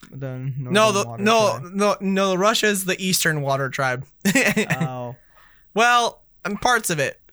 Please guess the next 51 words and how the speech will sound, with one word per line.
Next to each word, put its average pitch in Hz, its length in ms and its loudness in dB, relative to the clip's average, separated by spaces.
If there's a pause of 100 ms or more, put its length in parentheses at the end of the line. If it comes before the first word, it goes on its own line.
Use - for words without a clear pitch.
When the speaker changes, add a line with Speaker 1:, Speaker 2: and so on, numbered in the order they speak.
(140)
Speaker 2:
parts 180 320 -2
of 147 60 -2
it's 123 140 -6
probably 139 240 -2
the 117 80 -6
Eastern 131 300 -6
Water 117 240 -6
Tribe. 107 360 -6 (880)
I 151 80 -2
mean, 165 140 2
they 175 80 2
do 226 120 2
get 208 160 2
snow 196 240 0
everywhere, 131 640 0
but 147 100 -4
they 165 60 0
don't 175 140 -2
have, 156 220 0
like, 135 380 -4 (440)
access 139 360 -2
to - 80 -12
the 123 120 -2
ocean 131 320 -4
like, 104 280 -8 (220)
like 123 260 -6
we 127 120 -6
do 117 120 -4
here, 107 440 -8
at 139 100 -4
least 180 180 2
in 185 60 -2
the 156 80 -2
southeast 139 540 -2
part 120 160 -4
of 107 60 -8
Alaska. 98 580 -8 (400)
We've 175 100 0
got 147 180 2
ocean 160 260 -2
Speaker 1:
What 135 120 2
about 254 140 6
Speaker 2:
everywhere. 175 360 4
We 170 80 -2
got 120 180 0
glaciers. 175 680 -2
We 156 60 -6
got 139 180 -2
tons 156 180 -4
of 131 60 -6
rain. 185 520 0